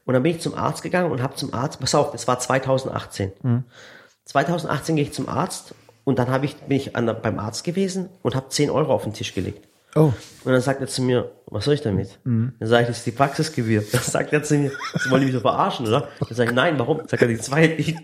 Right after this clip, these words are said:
Speaker 1: die Praxisgebühr gibt's schon seit zweitausendzehn nicht mehr. Wann war das letzte Mal beim Arzt?" Aber jetzt ehrlich, so ist es. Also ich bin ganz, ganz selten beim
Speaker 2: Wer hat
Speaker 1: Arzt.
Speaker 2: das angenommen?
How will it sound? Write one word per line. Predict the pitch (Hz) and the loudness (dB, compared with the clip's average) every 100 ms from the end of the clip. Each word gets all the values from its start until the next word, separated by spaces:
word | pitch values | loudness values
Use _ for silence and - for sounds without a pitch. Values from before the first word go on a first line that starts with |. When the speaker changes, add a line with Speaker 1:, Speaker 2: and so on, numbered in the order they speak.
| - | -2
Speaker 1:
die | 143 | 2
Praxisgebühr | 147 139 175 - 151 165 165 - - | 2 2 0 0 4 6 4 2 -4
gibt's | 151 - | -2 0
schon | 160 | 2
seit | 147 - | 2 2
zweitausendzehn | - 151 151 151 143 135 160 180 | 2 2 2 0 0 2 2 2
nicht | 165 - | 0 0
mehr. | 120 113 - - - | 2 2 0 -2 0
Wann | 160 | 2
war | 156 170 | 6 6
das | 165 156 | 4 0
letzte | 160 160 | -2 0
Mal | 151 143 | 2 2
beim | - | 0
Arzt?" | 147 170 - - - - | 0 0 -2 -12 -16 0
Aber | 131 135 | 2 2
jetzt | 127 170 | 2 2
ehrlich, | 156 - | 2 2
so | - | 0
ist | 151 113 | 0 -2
es. | - - - - - | -4 -8 -12 -16 -2
Also | 131 131 | 0 0
ich | |
bin | - 165 | 0 0
ganz, | 175 175 | 2 0
ganz | 180 175 | -2 0
selten | 139 - | 0 0
beim | 190 - | -2 0
Speaker 2:
Wer | |
hat | - | 2
Speaker 1:
Arzt. | 139 | 2
Speaker 2:
das | 113 | 2
angenommen? | 120 165 214 | 0 2 2